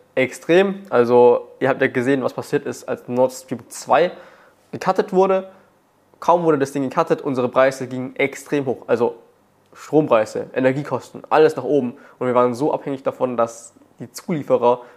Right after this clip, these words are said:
uns neues Gas produzieren, weil wir intern es nicht produzieren können. Aber fairerweise muss man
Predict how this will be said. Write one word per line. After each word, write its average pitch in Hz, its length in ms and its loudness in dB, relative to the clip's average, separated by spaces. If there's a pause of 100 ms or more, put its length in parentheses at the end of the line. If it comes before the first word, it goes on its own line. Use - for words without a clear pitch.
uns 127 220 -8
neues 123 280 0
Gas 147 240 2
produzieren, 131 480 -6
weil 117 140 2
wir 120 120 -6
intern 139 320 -8
es 117 140 -12
nicht 113 100 -18
produzieren 117 400 -8
können. - 200 -12 (280)
Aber 127 400 4 (160)
fairerweise 127 380 4
muss 120 100 -8
man 120 140 -6